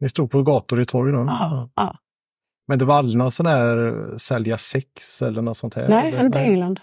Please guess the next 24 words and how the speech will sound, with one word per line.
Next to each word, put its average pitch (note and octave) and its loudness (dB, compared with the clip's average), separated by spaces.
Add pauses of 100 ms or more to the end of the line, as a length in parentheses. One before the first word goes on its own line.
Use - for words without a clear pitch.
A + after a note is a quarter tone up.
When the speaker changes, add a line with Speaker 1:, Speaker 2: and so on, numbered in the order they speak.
Speaker 2:
Inte G#3+ -2
i - -2
England. E3 -6 (840)
Utan F#3 -4
Speaker 1:
Nej, C#3+ 4
men C3 2
det C#3 2
var C#3 2
nog, C3+ 0 (460)
det, - -14 (160)
ja, A#2+ -10
okej. C3+ -18
Speaker 2:
Ja, F3 -2 (140)
inte F#3+ 0
i - 2
England. E3 -4 (260)
Speaker 1:
Nej. E3 -4
Speaker 2:
Eh. D#3+ -2
Speaker 1:
Hamnade C3+ 4
du C#3 6
i C3 6
sånt B2 -2
senare? C3+ 2 (260)
Speaker 2:
Ja. E3 -6